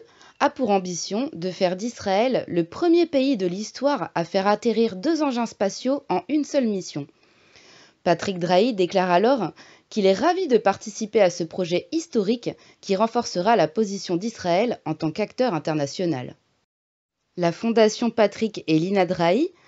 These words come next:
a d'autres projets, comme la création de centres académiques de premier plan en Israël et dans le monde. Elle a pour objectif de promouvoir l'innovation et l'entrepreneuriat, parallèlement à l'enseignement des sciences, pour positionner Israël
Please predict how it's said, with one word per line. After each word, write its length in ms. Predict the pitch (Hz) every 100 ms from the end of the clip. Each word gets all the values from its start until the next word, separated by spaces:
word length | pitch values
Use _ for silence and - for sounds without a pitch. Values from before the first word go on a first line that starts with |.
| _ -
a 120 | 190
d'autres 320 | 311 415 349
projets, 460 | 320 285 226 208 208 _ _ - - _
comme 220 | 214 202
la 100 | 185
création 520 | 185 254 220 208 269
de 100 | 214
centres 300 | 180 226 220
académiques 580 | 208 208 196 202 233 214
de 100 | 170
premier 400 | 165 - 277 233
plan 300 | 214 247 302 -
en 120 | 185
Israël 640 | 170 - 226 208 185 175 -
et 100 | 165
dans 140 | 165
le 100 | 175
monde. 400 | 160 147 143 143 - _ _ - - - - _ -
Elle 120 | 160
a 60 | 165
pour 200 | 180 185
objectif 580 | 165 180 165 269 302
de 100 | 175
promouvoir 560 | 165 - 240 220 202 196
l'innovation 680 | 214 233 220 202 196 220 208
et 120 | 160
l'entrepreneuriat, 920 | 160 277 - 180 220 185 156 151 165 - _ - - _ -
parallèlement 580 | 294 320 254 196 262
à 100 | 233
l'enseignement 560 | 165 220 285 262 240 233
des 140 | 190
sciences, 500 | 165 - 160 220 - _ - - _
pour 160 | - 170
positionner 640 | 277 262 269 269 240 233 -
Israël 600 | 339 - 208 185 208